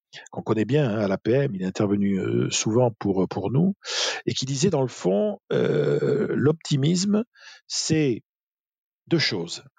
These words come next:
C'est une confiance a priori dans l'avenir, mais attention,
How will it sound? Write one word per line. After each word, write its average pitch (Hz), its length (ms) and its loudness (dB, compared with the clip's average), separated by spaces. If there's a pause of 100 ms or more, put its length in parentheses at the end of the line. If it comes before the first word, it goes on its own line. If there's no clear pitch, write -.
(360)
C'est - 160 0
une 151 160 0
confiance 226 520 0
a 180 80 4
priori 143 800 0 (500)
dans 113 100 -2
l'avenir, 110 560 0 (720)
mais - 280 0
attention, 185 680 0